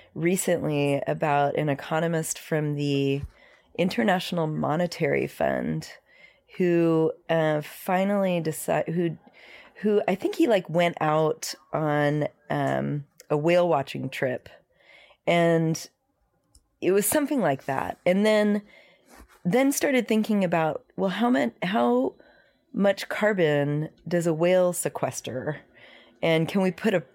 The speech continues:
price on it? You know, because this is what economists start thinking about. And, um, the, the, um, the results that he came up with is that,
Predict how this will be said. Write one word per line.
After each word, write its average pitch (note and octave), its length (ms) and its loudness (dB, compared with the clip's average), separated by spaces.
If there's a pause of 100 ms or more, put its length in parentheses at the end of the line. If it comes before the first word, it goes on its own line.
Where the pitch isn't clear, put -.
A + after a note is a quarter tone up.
price G3 400 -2
on C3+ 220 -6
it? - 180 -6 (200)
You F3 120 0
know, D#3 80 4
because E3+ 220 0
this G3+ 160 2
is F#3 100 -4
what F3+ 260 0 (160)
economists E3 640 -2
start D3 300 -6
thinking C#3+ 340 -6
about. - 340 -4 (960)
And, G3+ 520 2 (120)
um, F3 600 2 (680)
the, F3+ 720 4 (460)
the, F3+ 680 0
um, D#3+ 540 0 (840)
the F#3 80 0
results A#3+ 400 0
that B3+ 100 2
he A3 100 2
came F#3 220 0
up F#3+ 180 0
with E3 220 -2
is D#3+ 200 -2
that, D#3 260 2